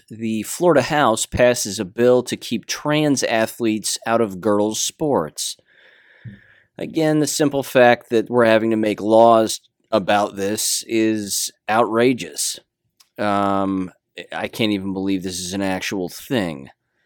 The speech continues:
But at least it's happening, and that's certainly a good thing. Uh, the Florida House passed a bill Wednesday that would prohibit school athletic teams and sports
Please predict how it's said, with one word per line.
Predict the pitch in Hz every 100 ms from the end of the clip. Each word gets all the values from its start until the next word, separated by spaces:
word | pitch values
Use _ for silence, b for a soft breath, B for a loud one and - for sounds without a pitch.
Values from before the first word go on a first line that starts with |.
| _ _ _ _ _ _ -
But | 117 170 - _ _ _ 123
at | 127
least | 139 147 -
it's | 131
happening, | 160 160 - 113 135
and | 127 110
that's | 117 - - - -
certainly | - 143 120 120
a |
good | 113 120
thing. | - 101 82 76 - _
Uh, | 110 110 107
the | 110
Florida | 147 135
House | 127 120 -
passed | 139 131 -
a | 110
bill | 123
Wednesday | 117 120 110 120
that | 113
would | 104 98
prohibit | 135 120 110 - _ _ _ _
school | - 165 165 147
athletic | 135 147 131 120
teams | 135 131 123 120 -
and | 117 113
sports | - - - 139 143 143 - -